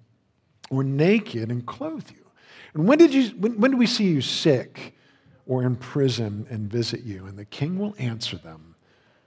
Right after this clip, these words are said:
'Truly I say to you, as you did it to one of the least of these, my brothers, you did it to me.'" God's representatives and how we treat one another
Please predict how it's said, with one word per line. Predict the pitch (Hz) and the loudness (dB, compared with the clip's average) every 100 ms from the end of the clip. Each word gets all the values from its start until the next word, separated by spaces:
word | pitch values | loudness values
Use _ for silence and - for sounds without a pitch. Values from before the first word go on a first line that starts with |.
| _ | _
'Truly | - 147 170 175 | -2 2 4 6
I | 151 | 4
say | - 151 135 | 4 2 2
to | 120 | 2
you, | 117 113 110 104 - - _ _ - | 2 2 -2 -6 -14 -20 _ _ -12
as | 110 104 | -8 -4
you | 156 240 | 0 0
did | 147 143 175 175 | 0 2 4 4
it | 175 151 - | 2 0 -6
to | 123 | -6
one | 117 139 147 | -4 -4 -2
of | 127 | -2
the | 110 | -4
least | 110 139 151 156 - - 123 | -2 -2 0 0 -2 -10 -10
of | 104 | -4
these, | 139 139 135 | -2 0 0
my | 120 120 | -2 -4
brothers, | 110 120 120 123 123 117 - - _ _ | -4 -4 -4 -6 -6 -8 -10 -12 _ _
you | 123 117 | -6 -6
did | 104 110 101 | -4 -6 -6
it | 90 - | -10 -12
to | - | -16
me.'" | - - - _ _ _ _ _ _ _ _ _ _ _ _ _ _ _ - | -16 -20 -20 _ _ _ _ _ _ _ _ _ _ _ _ _ _ _ -8
God's | 120 120 117 | -4 -4 -4
representatives | 113 - 101 - 92 - _ _ - - - _ _ _ _ _ _ | -6 -6 -10 -10 -14 -20 _ _ -20 -20 -20 _ _ _ _ _ _
and | 101 | -12
how | 90 139 | -4 0
we | 147 143 135 127 - _ - | 2 2 -2 -4 -14 _ -4
treat | 165 156 135 | 2 2 2
one | 120 | -4
another | 113 113 117 107 95 90 | -2 -2 -2 -2 -6 -10